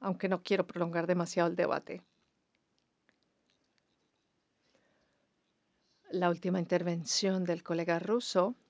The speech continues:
me pareció un difícil de entender, sobre todo porque empezó por decir que poner en práctica de normas de comportamiento responsable, las normas de fomento de la confianza,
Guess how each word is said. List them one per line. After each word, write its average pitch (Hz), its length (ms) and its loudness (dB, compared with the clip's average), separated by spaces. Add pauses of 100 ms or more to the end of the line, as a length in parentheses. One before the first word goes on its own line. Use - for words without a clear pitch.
(1300)
me 202 120 2
pareció 185 460 2
un 240 180 2 (220)
difícil 294 540 0
de 254 80 4
entender, 180 800 2
sobre 185 320 2
todo 190 120 6
porque 214 200 2
empezó 180 400 4
por 180 180 4
decir 214 760 4
que 190 460 6 (400)
poner 185 800 6 (340)
en 180 240 2
práctica 190 800 4
de 180 300 8
normas 175 520 4
de 185 120 4
comportamiento 180 1120 4
responsable, 208 880 6
las 185 280 4
normas 180 840 6
de 180 140 10
fomento 180 800 6
de 185 240 6
la 175 400 4
confianza, 226 840 4